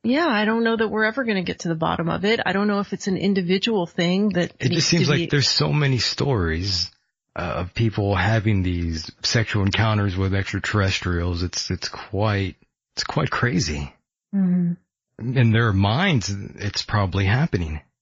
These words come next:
Speaker 1: Again, is there evidence? I
Speaker 2: I don't know.
Speaker 1: I don't know. What,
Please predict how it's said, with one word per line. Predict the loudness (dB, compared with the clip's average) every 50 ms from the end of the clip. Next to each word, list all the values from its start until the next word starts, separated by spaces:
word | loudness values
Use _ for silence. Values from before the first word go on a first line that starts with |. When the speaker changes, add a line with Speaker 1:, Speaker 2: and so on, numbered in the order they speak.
| _ _ _ _ -2
Speaker 1:
Again, | -2 0 2 2 2 2 2 2
is | 0 -2 -2
there | 0 0 0 0
evidence? | -2 -4 -4 -4 -2 -2 0 0 -2 -2 -4 -6 -10 -14 -14 -16 -20 _ _ _ -8
I | -6 -6 -4 -4 -6 -8 -10 -6
Speaker 2:
I | -2 0
don't | 2 2 4 4
know. | 4 4 2 2 0 -2 _ _ _ _ _ _ -4
Speaker 1:
I | -2
don't | 0 0 2 2
know. | 0 0 0 0
What, | 0 0 0 0 0 -2 -2 -4 -8 -10 -12 -16 -16 -16